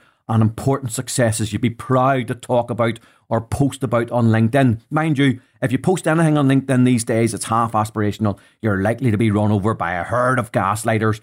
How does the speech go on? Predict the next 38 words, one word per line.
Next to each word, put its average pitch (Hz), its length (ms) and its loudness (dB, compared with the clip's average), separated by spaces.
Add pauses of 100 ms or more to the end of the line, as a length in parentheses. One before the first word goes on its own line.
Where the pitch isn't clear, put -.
(240)
trying 101 220 -2
to 101 80 -2
chop - 340 -6
you 104 100 0
down 101 320 0
at 101 100 -2
the 120 80 0
knees. 180 460 2
Now, 131 140 0
if 120 100 -2
that 185 160 0
happens, 165 400 -2 (300)
check 175 200 0
out 170 140 0
my 139 160 -2
episode 175 460 0
a - 40 -2
couple 143 220 -2
of 135 60 -4
weeks 143 180 -6
ago 139 340 2 (140)
about 107 220 -2
how 131 200 2
to 117 120 2
deal 117 260 0
with 113 120 2
them, 117 280 2 (140)
or 90 100 -6
hit 175 160 0
me 175 80 2
up - 240 0
and 110 180 -2
I'll 113 300 2
help 110 220 -2
you 110 60 -6
sort 107 360 -4
them 92 160 -2
out 104 240 -2